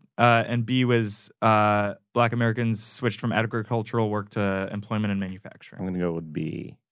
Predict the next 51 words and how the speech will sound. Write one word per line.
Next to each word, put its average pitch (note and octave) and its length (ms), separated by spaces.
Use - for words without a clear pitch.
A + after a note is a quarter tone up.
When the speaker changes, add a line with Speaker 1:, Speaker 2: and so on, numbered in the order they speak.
Speaker 1:
I G#2 340
believe A2 280
that G#2+ 120
is G#2+ 140
absolutely G#2+ 460
wrong. G#2 440
Yeah, G#2+ 220
uh, E2+ 360
Speaker 2:
Yeah. D2 60
Speaker 1:
access A2 240
to A2+ 160
education G#2+ 440
became G#2+ 260
more F#2+ 200
available. C#2 500
I C3 120
didn't B2 160
know F#2+ 100
that - 160
one. - 220
All C#3 140
the C#3 80
other B2 120
ones A2+ 140
I G#2+ 60
got G2+ 160
correct G2+ 240
so F#2 140
far, F#2 180
but - 160
I G2+ 80
didn't - 180
get - 120
that E2 120
one D#2 120
right. - 160
Speaker 2:
That's D3 220
like, D#3+ 240
that's D#3 200
the E3+ 80
kind E3+ 160
of C#3 60
answer C3 240
that A2+ 160
you G#2+ 80
would G2+ 140
hope G2+ 340
is B2 160
the B2 140
answer, A#2+ 360
but F#2 300